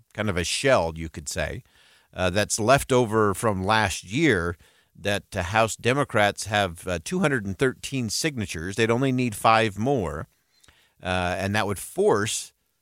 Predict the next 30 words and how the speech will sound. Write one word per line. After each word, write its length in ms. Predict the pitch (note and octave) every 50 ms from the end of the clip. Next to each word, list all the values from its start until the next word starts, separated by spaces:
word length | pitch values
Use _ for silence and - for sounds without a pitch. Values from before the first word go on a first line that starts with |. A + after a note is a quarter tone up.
| _ _ _ _ _ _ _
this 240 | F#2 G2 F#2+ - G2
legislation 800 | A2 A2 G2 F2 G#2+ - - - G2 F#2+ F2+ E2 - G#2 G2
from 140 | F#2 F#2+ F2+
the 60 | E2+
Senate 360 | E2 - C#3+ B2 G2 F2+ - - _ _ _
onto 460 | - G#2 G#2 G#2+ A2 A2 G#2+ G2 A2+ G2+
the 100 | G2 F2+
House 280 | G#2 A#2+ C3 A#2+ -
floor 400 | - - - E2 D#2 E2 D#2+ D2+
for 140 | D#2+ - G2
debate 440 | D#2+ D#2+ E2 D2+ F2 E2 D#2 D2+ - -
and 140 | F2+ F2
vote. 340 | F2 D3 E3 B2 E2 B1+ - _ _ _ _ _ _ _ _ _ _ _ _ _ _ _ _ _ _ _
Uh, 160 | E2 E2+ E2 D2+
now, 380 | F#2+ A2 A2+ G#2 F#2+ F#2 F#2+ - _ _ _ -
again, 280 | G2 F#2 A#2+ A#2 G2+
I 120 | E2 D#2+ F2
think 220 | - A#2 F#2+ -
you 100 | A2 G#2+
would 100 | G#2 G2
have 180 | G#2 A2 G#2+ -
some 220 | - A2 G2+ G2
defectors 840 | F2 A2 G#2+ - - - D3 - - _ - F#2+ E2+ E2+ F#2+ G#2 -
out 160 | G2 F#2+ G2
of 140 | G2 F2+ F2+
those 260 | F#2+ F#2 F#2 F2+ -
two 160 | - - A2+
hundred 300 | G#2 G#2+ G2 F#2+ F2 D#2
and 100 | F2 E2+
thirteen 680 | - G#2+ F#2 - - - A2+ G#2+ G2 F#2+ F#2 E2+ E2+